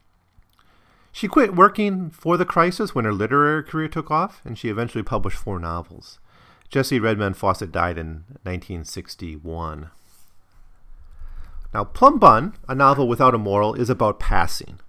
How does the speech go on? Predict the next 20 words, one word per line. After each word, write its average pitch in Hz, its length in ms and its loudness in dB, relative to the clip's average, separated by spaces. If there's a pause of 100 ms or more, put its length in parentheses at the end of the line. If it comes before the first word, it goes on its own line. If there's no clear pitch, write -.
(540)
That 123 220 2
is, 113 380 2
African 110 340 -2
Americans 101 540 -4
living 135 320 -2
lives 107 360 -2
as - 260 -8
white 90 260 -6
people, - 400 -16 (380)
usually 170 320 2
in 180 100 0
cities 95 580 -4 (460)
and 90 140 -12
far 117 240 4
from 123 160 -6
their 120 100 0
homes 87 380 -6
to 104 160 -6
avoid 87 440 -6
discrimination, 87 840 -10